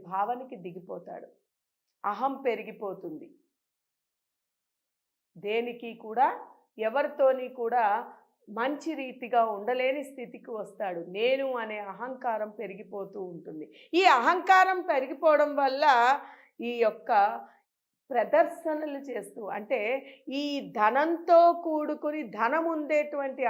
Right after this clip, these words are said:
అహంకారంతోని యజ్ఞయాగాలు చేస్తూ ఉంటారు. ఈ యజ్ఞయాగాలలో నీవు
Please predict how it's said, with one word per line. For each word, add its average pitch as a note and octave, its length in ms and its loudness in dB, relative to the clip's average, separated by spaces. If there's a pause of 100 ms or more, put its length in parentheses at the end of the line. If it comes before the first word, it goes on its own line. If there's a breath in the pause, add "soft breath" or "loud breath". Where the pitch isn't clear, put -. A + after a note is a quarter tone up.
అహంకారంతోని A#3+ 1120 -2 (720)
యజ్ఞయాగాలు G#3+ 960 -2
చేస్తూ G3 320 -10 (120)
ఉంటారు. E3+ 360 -12 (1700)
ఈ F4 120 0 (180)
యజ్ఞయాగాలలో F4+ 1120 6 (100)
నీవు E4 220 -2